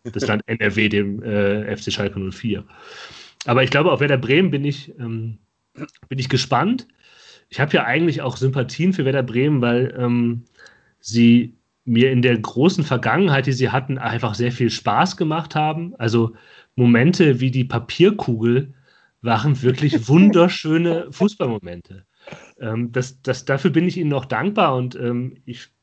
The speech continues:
bin sehr gespannt, wie sie sich in dieser Liga zurechtfinden, ähm, nach dieser schwierigen Phase, wie sie auch aus ihrer Sektenhaftigkeit rauskommen,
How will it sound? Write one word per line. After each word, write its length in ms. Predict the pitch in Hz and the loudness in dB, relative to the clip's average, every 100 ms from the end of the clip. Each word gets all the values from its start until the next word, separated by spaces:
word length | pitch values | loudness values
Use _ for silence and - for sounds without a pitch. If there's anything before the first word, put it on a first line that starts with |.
| - | -10
bin 160 | 139 | -8
sehr 220 | 135 139 180 | -2 0 0
gespannt, 480 | 185 - 143 170 | -2 -4 -4 -2
wie 80 | 151 | -2
sie 80 | 135 | -2
sich 160 | 143 135 | -2 -2
in 80 | |
dieser 200 | 123 127 | -2 0
Liga 540 | 117 127 165 143 143 - - _ _ _ _ _ _ | 0 0 0 2 0 -4 -20 _ _ _ _ _ _
zurechtfinden, 1120 | - 131 117 190 - 190 180 190 190 190 190 _ - | 0 2 4 0 0 0 0 -2 -4 -6 -8 _ -12
ähm, 320 | 131 131 131 | -8 -4 -4
nach 300 | 123 135 143 | -6 -6 -8
dieser 360 | - 123 131 127 | -8 -6 -4 -4
schwierigen 540 | - 123 151 165 147 | -6 0 2 2 0
Phase, 400 | 131 131 139 127 | -2 0 2 2
wie 80 | 127 | 2
sie 160 | 127 | 2
auch 160 | 131 131 | 2 2
aus 180 | 139 123 | 0 -2
ihrer 220 | 123 120 | 0 0
Sektenhaftigkeit 1040 | 110 147 - 160 175 180 170 - 156 160 | 0 -2 -2 -2 -2 -4 -8 -4 -4 -2
rauskommen, 640 | 143 160 - 170 165 190 | -2 -2 -2 -2 -2 -4